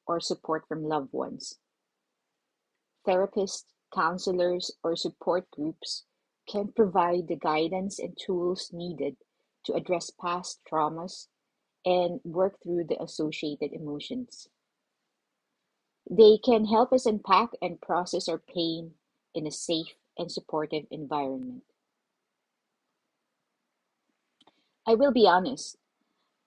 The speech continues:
a few years back, I wasn't really in a good place mentally, and I was struggling. There were so many pressures and responsibilities, as well as other issues,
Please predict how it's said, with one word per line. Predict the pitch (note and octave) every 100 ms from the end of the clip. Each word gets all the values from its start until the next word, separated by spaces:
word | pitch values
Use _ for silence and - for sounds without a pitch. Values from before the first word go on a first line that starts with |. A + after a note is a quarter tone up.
| _ _
a | G#3+
few | B3+
years | B3+ A3+ G#3
back, | D3+ D#3+ F3+ - -
I | F#3+
wasn't | F#3 F#3+ G3+
really | E3+ F3 F3+
in |
a | D#3+
good | D3+ D3
place | - D#3 D#3+ -
mentally, | D#3+ D#3+ F#3 E3 F#3 F#3+ _ -
and | D3+
I |
was | C#3 C#3+
struggling. | - D#3 C#3+ C#3+ B2 C3+ _ _ _ _ _ _ _ _ _ _ _
There | G3 F#3
were | F#3+
so | - - B3 A#3
many | A3+ A3
pressures | - G3 F#3 - G3 G3 G#3+ -
and | E3+
responsibilities, | E3+ F3 - F3+ F3+ F#3+ E3 E3+ F3+ - F#3 F#3+ - - _ -
as | F3+ F#3
well | F#3+ F3+
as | - -
other | F#3 G3 - F#3
issues, | F#3+ - A3 B3 -